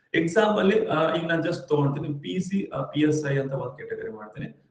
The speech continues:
ಮತ್ತೆ ಎಸ್ ಎಸ್ ಸಿ ಅಂತ ಒಂದ್ ಕ್ಯಾಟಗರಿ ಮಾಡ್ತೀನಿ. ಆ, ಬೇಡ, ಪಿ ಸಿ, ಪಿ ಎಸ್ ಐ ಬೇಡ, ಇದು ಯಾಕಂದ್ರೆ ಪಿ ಸಿ ದಲ್ಲಿ ಇತ್ತೀಚೆಗೆ ಈಸಿ ಕ್ವಶನ್ಸ್ ಬಂದಿದಾವೆ. ಈಗ, ಆ, ಕ್ವಶನ್ಸ್ ಎಲ್ಲವೂ ಡಿಫಿಕಲ್ಟ್ ಕೇಳ್ತಾನೆ, ಎಲ್ಲವೂ ಈಸಿ ಕೇಳ್ತಾನೆ, ಇಲ್ಲ.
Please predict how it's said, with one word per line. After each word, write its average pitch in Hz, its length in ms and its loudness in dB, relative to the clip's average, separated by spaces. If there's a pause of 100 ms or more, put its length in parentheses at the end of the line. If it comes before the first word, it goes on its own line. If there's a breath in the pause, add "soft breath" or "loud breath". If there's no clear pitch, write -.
ಮತ್ತೆ 135 160 0
ಎಸ್ 151 220 2
ಎಸ್ 170 120 -4
ಸಿ 156 100 -2
ಅಂತ 143 140 0
ಒಂದ್ 143 180 0
ಕ್ಯಾಟಗರಿ - 380 -6
ಮಾಡ್ತೀನಿ. 98 280 -12 (800)
ಆ, 139 300 2 (1300)
ಬೇಡ, - 240 -8
ಪಿ 135 220 -2
ಸಿ, - 140 -2
ಪಿ - 120 -6
ಎಸ್ - 160 -4
ಐ - 60 -2
ಬೇಡ, - 120 -6
ಇದು - 520 -6
ಯಾಕಂದ್ರೆ 113 240 -4
ಪಿ - 140 -6
ಸಿ 123 140 -8
ದಲ್ಲಿ 123 180 0
ಇತ್ತೀಚೆಗೆ 123 1040 -4
ಈಸಿ 139 220 4
ಕ್ವಶನ್ಸ್ - 360 -4
ಬಂದಿದಾವೆ. - 680 -10 (360 soft breath)
ಈಗ, 226 280 6 (1080 soft breath)
ಆ, 185 360 6
ಕ್ವಶನ್ಸ್ 196 340 8
ಎಲ್ಲವೂ 196 440 10
ಡಿಫಿಕಲ್ಟ್ 190 480 8
ಕೇಳ್ತಾನೆ, 175 280 4
ಎಲ್ಲವೂ 175 300 8
ಈಸಿ 151 240 4
ಕೇಳ್ತಾನೆ, - 440 0
ಇಲ್ಲ. 117 140 2